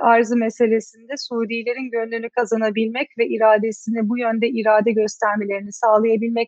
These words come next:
amacıyla Amerika Birleşik Devletleri de bir takım güvenlik paktı demesek de en azından bu taahhütleri daha resmi bir formata dökebilecekleri bir işbirliği, kurumsal hale getirebilecek,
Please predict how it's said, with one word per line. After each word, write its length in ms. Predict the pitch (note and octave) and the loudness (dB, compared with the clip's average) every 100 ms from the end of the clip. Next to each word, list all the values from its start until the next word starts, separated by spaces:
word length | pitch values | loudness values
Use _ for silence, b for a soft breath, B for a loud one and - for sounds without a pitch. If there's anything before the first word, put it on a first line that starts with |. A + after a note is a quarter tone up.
| - | -4
amacıyla 500 | G#3 G3+ G3+ G#3+ C#4 B3+ | -4 -6 -2 0 2 2
Amerika 320 | A#3 A#3 A3 | 0 0 0
Birleşik 260 | A3+ - - | 0 -2 2
Devletleri 560 | G#3 G#3 G3+ G#3 G#3 G3+ | 4 4 2 2 2 6
de 180 | C#4 D4+ B3+ | 4 4 2
bir 120 | B3+ | 6
takım 400 | A#3 - C#4 D4 - | 6 6 6 4 0
güvenlik 640 | G#3 A3+ A3+ A#3+ C#4 - - - | 2 4 6 4 2 -2 -10 0
paktı 720 | A3 - - - C4+ C4+ B3+ | 2 2 -8 0 4 6 6
demesek 760 | G#3 G3 B3 A3 - G#3 G3+ - | 2 4 6 4 2 0 0 4
de 60 | C4+ | 4
en 200 | - A#3+ | 6 2
azından 560 | A3 A3 A3+ C4+ A#3+ | 0 0 0 2 2
bu 200 | A#3 A#3 - | 4 2 4
taahhütleri 840 | A3+ G#3+ A3 A#3 - A3 A3+ C#4 A3+ | 6 8 8 4 2 2 2 4 4
daha 320 | G#3+ C#4 C#4 | 4 2 2
resmi 560 | A3 G#3+ - C4+ D4 | 2 2 0 2 2
bir 120 | B3+ A#3+ | 0 0
formata 500 | A3+ A3 A3+ A3 G#3+ | 2 2 2 2 2
dökebilecekleri 1040 | G#3+ A3 A3+ G#3 A3 G3 A3+ - B3 C#4+ | 0 2 0 2 0 2 0 0 -2 0
bir 200 | C4 A#3+ | -2 -2
işbirliği, 760 | C#4+ - - A3+ G#3 G#3+ A#3+ D4+ - | -2 -2 -2 0 2 2 0 -2 -2
kurumsal 540 | B3+ B3+ B3 C#4+ C4+ | 2 2 2 0 2
hale 300 | B3 A#3 A#3+ | 4 4 4
getirebilecek, 880 | A3+ A#3 - A#3 A3 A3 A3+ A#3+ | 2 0 4 4 4 4 2 2